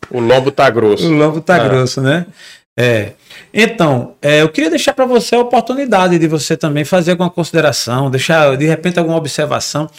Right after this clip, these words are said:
Speaker 2: Eu não quero me prolongar e, de repente, ser repetitivo ou, ao menos, fazer perguntas descabidas. Eu acho que é como você falou, tá começando, é melhor a gente começar com mais consistência, sendo realista do momento, essa é a verdade.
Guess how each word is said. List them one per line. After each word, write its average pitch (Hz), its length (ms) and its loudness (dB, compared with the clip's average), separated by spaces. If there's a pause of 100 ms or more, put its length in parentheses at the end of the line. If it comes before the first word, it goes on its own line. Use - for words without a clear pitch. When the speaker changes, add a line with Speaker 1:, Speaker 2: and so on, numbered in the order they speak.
(220)
Speaker 2:
Eu 247 80 0
não 247 120 2
quero 175 480 4
me 147 100 0
prolongar 143 800 2
e, 170 300 4
de 151 80 0
repente, 175 560 -2
ser 156 420 0
repetitivo 156 800 0
ou, 190 160 6
ao 156 80 2
menos, 165 260 0
fazer 160 340 -4
perguntas 151 420 -4
descabidas. 117 680 -4
Eu 139 140 0
acho 147 140 0
que - 60 -8
é - 40 -4
como 170 160 -2
você 180 100 -6
falou, 165 300 2
tá 139 140 -2
começando, 170 680 -2 (380)
é 156 80 -2
melhor 170 300 4
a - 20 0
gente 165 400 0
começar 147 520 -2
com - 140 -8
mais 135 280 -4
consistência, 160 840 -4 (200)
sendo 208 260 0
realista 160 480 4
do 160 160 0
momento, 143 540 0 (200)
essa 131 300 -2
é - 20 0
a 123 60 0
verdade. 117 560 -6